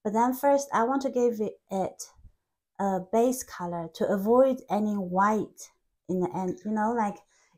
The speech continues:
when you do tie dye on fabric, um, the place where you tied, and it will leave something white. But for this design, I don't want to have any white left on the silk scarf. So I'm going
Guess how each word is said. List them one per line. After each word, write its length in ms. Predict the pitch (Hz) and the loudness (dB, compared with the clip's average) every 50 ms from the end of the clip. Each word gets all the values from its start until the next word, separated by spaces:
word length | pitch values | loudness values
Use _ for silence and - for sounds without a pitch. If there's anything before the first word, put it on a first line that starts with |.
| - - - | -20 -10 -2
when 200 | 202 220 220 220 | 0 2 2 2
you 100 | 214 202 | 2 2
do 140 | 214 214 | 0 -2
tie 380 | 214 - - - 269 269 262 240 | -2 -2 -4 -4 -2 0 0 0
dye 360 | - 185 170 160 165 170 165 - - | 0 -2 -2 -2 -2 -4 -4 -2 -2
on 240 | 175 170 170 175 180 | -2 0 0 0 0
fabric, 480 | - 226 226 226 185 180 165 151 - - - _ _ _ _ _ _ _ _ - | 0 0 0 0 0 -2 -6 -8 -8 -14 -20 _ _ _ _ _ _ _ _ -2
um, 320 | 190 185 180 180 180 - - - | 0 2 2 2 0 -2 -2 -4
the 80 | 180 180 | -6 -6
place 520 | - - - - 226 214 202 202 196 - 196 | -6 -8 -6 -2 0 2 2 2 0 -2 -4
where 140 | 185 190 190 | -2 -2 0
you 160 | 190 190 185 185 | 0 -2 -4 -8
tied, 520 | - - 214 208 196 185 175 170 170 - - _ _ _ _ _ _ - | -8 -6 -6 -4 -2 -2 -2 -2 -4 -6 -12 _ _ _ _ _ _ -4
and 280 | 165 170 175 170 - - | -2 0 0 0 -2 -2
it 80 | 180 185 | -4 -2
will 120 | 180 185 185 | 0 2 2
leave 220 | 185 202 202 196 | 2 0 -2 -2
something 500 | - - 196 190 196 196 190 180 175 170 | -4 -4 -4 -4 -4 -4 -2 -4 -2 -2
white. 360 | 185 196 190 180 - - - - | -2 -2 -2 -2 -4 -6 -10 -6
But 120 | - 185 185 | -4 -4 -4
for 200 | - - 196 190 | -2 -2 -2 0
this 440 | 202 220 269 269 - - - - _ - | 2 2 0 0 -2 -8 -14 -14 _ -8
design, 460 | 185 170 160 175 165 170 175 180 - - | -8 -6 -4 -4 -2 -2 -2 -2 -4 -4
I 120 | 170 185 175 190 | -6 -6 -6 -6
don't 300 | 190 196 190 190 180 165 | -4 -4 -2 -2 -2 -2
want 360 | 160 175 196 214 196 - - - - - | -2 -2 -2 -2 -4 -6 -10 -14 -14 -12
to 80 | 175 180 | -10 -10
have 220 | 180 190 185 185 _ - | -8 -8 -10 -10 _ -8
any 220 | 196 214 220 214 196 | -6 -6 -4 -4 -4
white 420 | 180 165 156 160 165 160 160 160 - - | -4 -4 -2 -2 -2 -2 -2 -4 -6 -8
left 320 | 151 170 165 160 - - - 170 | -6 -6 -6 -6 -8 -14 -12 -8
on 180 | 170 165 165 | -6 -4 -4
the 80 | 165 165 | -4 -6
silk 260 | - - 190 190 190 | -8 -8 -8 -8 -8
scarf. 300 | - - 185 170 - - - - _ _ _ _ _ _ _ _ _ | -10 -10 -10 -8 -8 -10 -12 -16 _ _ _ _ _ _ _ _ _
So 220 | - - 190 190 - - | -10 -6 -4 -4 -4 -2
I'm 200 | 190 185 175 180 | -2 -4 -2 -2
going 320 | 190 190 190 196 208 | -4 -4 -4 -4 -6